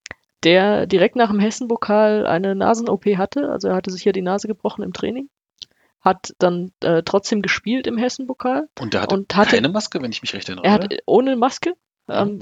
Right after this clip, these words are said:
Speaker 1: wurde aber am, am Tag danach offenbar noch mal operiert, also wahrscheinlich dann so eine, so eine Korrektur. Er hat dann auch
Speaker 2: Ach so,
Speaker 1: gepostet,
Speaker 2: ja.
Speaker 1: so ist wieder gerade und sowas.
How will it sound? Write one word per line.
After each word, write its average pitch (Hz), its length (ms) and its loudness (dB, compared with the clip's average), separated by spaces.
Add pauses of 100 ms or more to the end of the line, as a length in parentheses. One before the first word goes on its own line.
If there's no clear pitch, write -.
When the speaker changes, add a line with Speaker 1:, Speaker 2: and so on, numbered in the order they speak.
(100)
Speaker 1:
wurde 226 300 4
aber 220 240 6
am, 196 300 -2
am 202 120 -2
Tag 202 220 2
danach 202 400 2
offenbar 214 320 0
noch 208 160 0
mal 202 100 2
operiert, 190 440 0
also 185 260 -2
wahrscheinlich 180 380 0
dann 180 160 -2
so 185 80 -4
eine, 180 240 -2
so 175 100 -10
eine 175 260 -6
Korrektur. 175 600 -2
Er 233 100 4
hat 196 140 0
dann 190 100 -2
auch 190 100 -2
Speaker 2:
Ach 226 80 0
so, 226 100 2
Speaker 1:
gepostet, 208 320 4
Speaker 2:
ja. - 20 -10
Speaker 1:
so 190 120 2
ist - 180 0
wieder 165 180 2
gerade 269 360 0
und 254 140 -8
sowas. 254 420 -4